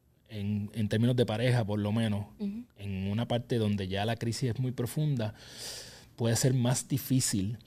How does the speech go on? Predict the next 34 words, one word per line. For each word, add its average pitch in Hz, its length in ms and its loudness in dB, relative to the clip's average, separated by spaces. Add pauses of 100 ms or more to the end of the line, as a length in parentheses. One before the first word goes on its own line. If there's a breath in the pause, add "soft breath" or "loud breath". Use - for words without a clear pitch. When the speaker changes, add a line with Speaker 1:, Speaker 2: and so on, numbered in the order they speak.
(280 loud breath)
Speaker 1:
eh, 92 380 -2
¿verdad? 101 320 2
Llegar 104 840 0
a, 95 420 -2 (180)
a 95 60 -4
lo 98 140 -4
que 95 340 -6 (920)
las 110 140 -6
parejas 117 380 4
quieren 139 380 6
cuando 127 300 4
van 123 180 4
a 139 60 6
una 139 100 4
terapia, 147 360 4
¿verdad? 139 200 4
Es 139 80 2
que 127 140 2
es 143 140 4
solucionar, 123 680 6 (460 loud breath)
eh, 104 340 0
a, 117 600 -2
a 113 40 0
mejorar 120 640 2
esa 151 220 6
relación 147 500 4
cuando 107 420 -2
hay 107 140 -4
momentos 120 560 -2
donde 107 220 -2
podría 107 340 -4
estar 107 340 -6
demasiado 98 500 -6
lacerada. 107 480 -4